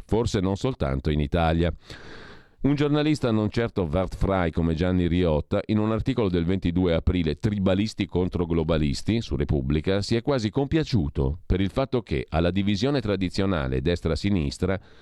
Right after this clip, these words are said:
si sia sostituita quella tra patrioti rinchiusi in confini ancestrali e globalisti che guardano al mondo.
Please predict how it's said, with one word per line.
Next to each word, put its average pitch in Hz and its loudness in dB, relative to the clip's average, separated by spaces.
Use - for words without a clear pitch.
si - -2
sia 156 0
sostituita 104 0
quella 95 0
tra 85 -2
patrioti 104 0
rinchiusi 95 2
in 87 2
confini 87 0
ancestrali 82 0
e 123 0
globalisti 143 0
che 139 -2
guardano 98 2
al 87 2
mondo. 65 0